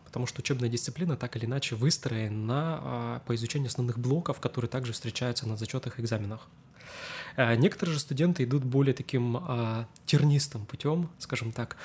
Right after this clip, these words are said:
очень много читают, изучают дополнительных, а, источников,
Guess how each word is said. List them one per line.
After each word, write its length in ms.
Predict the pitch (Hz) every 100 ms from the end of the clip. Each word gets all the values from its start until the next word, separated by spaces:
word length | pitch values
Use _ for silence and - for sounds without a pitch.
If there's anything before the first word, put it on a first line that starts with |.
| - -
очень 240 | - 123
много 220 | 131 117
читают, 500 | - - 151 143 127
изучают 500 | 156 117 117 143 117
дополнительных, 1040 | 117 - 131 139 143 143 110 110 107 - - - - -
а, 240 | 117 107 -
источников, 760 | 131 131 120 - 110 135 -